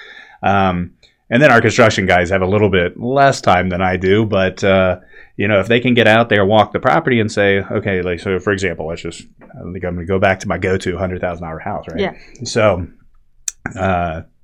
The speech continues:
Speaker 1: we have a hundred thousand dollar house,
Speaker 2: Mm.
Speaker 1: and, um, it's gonna cost me thirty thousand dollars in rehab,
Speaker 2: Mm.
Speaker 1: right? So I'm already at seventy thousand dollars. So
Speaker 2: Yeah.
Speaker 1: I then take seventy percent of that.
Speaker 2: Mm.
Speaker 1: And that is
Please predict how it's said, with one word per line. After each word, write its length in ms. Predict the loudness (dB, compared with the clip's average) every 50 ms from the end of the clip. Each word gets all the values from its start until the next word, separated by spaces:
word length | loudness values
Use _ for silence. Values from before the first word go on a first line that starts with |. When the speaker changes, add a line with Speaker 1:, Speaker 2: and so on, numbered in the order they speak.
| _ -10
Speaker 1:
we 60 | -8
have 80 | -6 -2
a 20 | 0
hundred 160 | 0 2 4
thousand 200 | 6 6 6 6
dollar 140 | 4 2 2
house, 280 | 2 0 -4 -10 -18 -20 _ _ _ -14
Speaker 2:
Mm. 300 | -14 -12 -12 -14 -16 -18 -20 -20 -20 -20 -20 -20 -16 -10
Speaker 1:
and, 600 | -8 -6 -4 -2 -2 -2 -2 -2 -2 -2 -2 -2
um, 540 | -4 -4 -2 -4 -4 -4 -6 -8 -10 -12 -14 _ _ _ _ _ _
it's 160 | -10 -8 -6
gonna 200 | -4 -4 -4 -2
cost 400 | -2 0 0 2 0 0 -2 -4
me 460 | -6 -6 -6 -6 -6 -6 -8 -8 -10 -14 _ _ _ _ _ _ _ _ _ _ -12 -4
thirty 320 | 2 4 4 4 4 2 2
thousand 320 | 2 2 2 0 0 -2
dollars 240 | -4 -4 -4 -6 -6
in 100 | -8 -10
rehab, 360 | -10 -12 -12 -14 -16 -18 -20 -20 -20 -20 _ _
Speaker 2:
Mm. 60 | -14 -12
Speaker 1:
right? 220 | -10 -10 -10 -12 -12 -16 _ _ _ _ _ _ _ _ _ _
So 100 | _ -4 -2
I'm 140 | 2 4 6
already 360 | 6 8 8 6 6 6 4
at 140 | 4 2 0
seventy 260 | 0 0 0 0 2
thousand 360 | 2 2 2 2 0 0 -2
dollars. 460 | 0 0 0 0 0 -2 -4 -6 -10 -8
So 440 | -6 -4 -2 -2 -2 -2 -4 -4 -8 -12 -18 _
Speaker 2:
Yeah. 80 | -12 -8
Speaker 1:
I 80 | -8 -6
then 260 | -4 -4 -6 -6 -6
take 240 | -8 -8 -10 -10 -10
seventy 320 | -8 -8 -8 -8 -10 -12
percent 340 | -14 -14 -16 -16 -16 -16 -16
of 140 | -18 -14 -8
that. 480 | -4 -2 -2 -2 -4 -6 -8 -14 -20 -20 -20 -20 -20 -20 _ -18 -16
Speaker 2:
Mm. 480 | -14 -14 -14 -14 -14 -14 -14 -16 -18 -20 -20 -20 _ _ _ _ -20 _ -10
Speaker 1:
And 260 | -10 -8 -8 -4 0
that 280 | 2 4 4 4 4 2
is 480 | 0 -2 -4 -6 -8 -12 -14 -16 -18